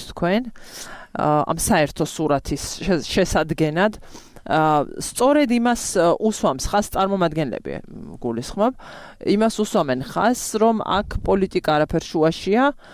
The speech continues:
და ლაპარაკია ცალკეულ დანაშაულებზე. ა, რა შემთხვევაში, ა,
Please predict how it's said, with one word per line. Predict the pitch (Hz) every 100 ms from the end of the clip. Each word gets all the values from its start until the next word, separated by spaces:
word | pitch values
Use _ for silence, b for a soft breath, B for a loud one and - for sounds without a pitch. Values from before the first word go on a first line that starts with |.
| B
და | -
ლაპარაკია | 220 196 180 175 - 214
ცალკეულ | - 240 180 - 175 202
დანაშაულებზე. | 180 165 165 160 131 120 57 - - - - - - - B B B B B
ა, | - 160 160 160 156 - _ - -
რა | 170 202
შემთხვევაში, | - 285 254 - 262 208 190 180 - 240 277 285
ა, | - 156